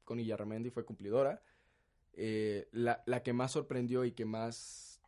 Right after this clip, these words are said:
alegrías dejó en los aficionados del Madrid fue la de Isco,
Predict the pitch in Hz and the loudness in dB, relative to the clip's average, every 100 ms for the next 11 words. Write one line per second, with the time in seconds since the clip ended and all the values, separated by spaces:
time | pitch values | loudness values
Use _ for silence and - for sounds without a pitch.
0 | _ 120 123 123 131 123 113 - 110 113 | _ 0 2 2 0 0 -2 -10 -4 -2
1 | - 120 113 110 - - 110 107 113 117 | 2 2 2 -2 -12 -8 -6 -4 -4 -2
2 | 117 117 120 113 117 120 - 107 101 120 | 0 2 2 2 2 0 0 0 2 0
3 | 147 - 104 | 0 -6 -12